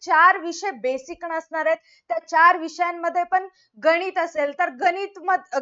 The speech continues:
गणितामध्ये कुठले कुठल्या टॉपिकवर क्वेश्चन्स येऊ शकतात ते डिस्कस करूया. चेक करा,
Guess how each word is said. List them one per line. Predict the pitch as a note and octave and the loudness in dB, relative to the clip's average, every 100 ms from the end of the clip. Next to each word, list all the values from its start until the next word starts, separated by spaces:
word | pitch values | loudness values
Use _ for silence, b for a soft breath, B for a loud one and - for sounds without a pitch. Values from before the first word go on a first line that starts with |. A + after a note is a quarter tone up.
| D4+ | -4
गणितामध्ये | D#4 F4+ F#4 F#4 F#4 | -4 -2 0 2 0
कुठले | F#4+ E4+ D#4+ G4 | -6 -10 -6 -8
कुठल्या | F#4+ D#4 F#4+ | -8 -4 -2
टॉपिकवर | F#4 E4 F4+ F4+ F#4+ | 0 -2 -4 -6 -6
क्वेश्चन्स | E4+ D4+ - E4+ D#4+ | -6 -14 -12 -14 -12
येऊ | D#4 D#4 | -12 -10
शकतात | E4 - E4 | -12 -4 -4
ते | D#4+ C#4 | 0 0
डिस्कस | C#4 D4+ - D#4+ - | 0 -6 -6 -6 -6
करूया. | D#4 D#4+ E4+ b b - | -4 -2 -4 b b -6
चेक | G4+ G#4+ G#4 | -4 -4 -4
करा, | F4 C4 C#4 | -2 0 0